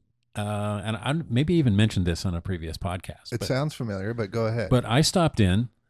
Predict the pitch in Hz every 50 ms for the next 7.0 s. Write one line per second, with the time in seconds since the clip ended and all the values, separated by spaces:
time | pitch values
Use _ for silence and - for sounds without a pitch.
0 | _ - 110 101 95 98 101 95 95 113 127 156 139 107 110 123 143 160 110 92
1 | 87 92 85 87 87 - - - - 87 87 95 - - 147 123 135 139 123 117
2 | 117 - 117 101 104 110 - - 101 90 85 - 85 78 80 104 123 - _ _
3 | _ _ _ _ _ _ _ 117 110 104 110 110 104 - - 151 165 151 123 110
4 | 107 113 123 - - - - _ _ _ _ - 110 90 87 95 104 107 101 _
5 | _ _ _ _ _ _ _ _ _ - - - - 151 113 104 101 104 113 98
6 | 98 95 95 - 117 104 98 98 90 101 101 113 127 107 90 82 85 101 127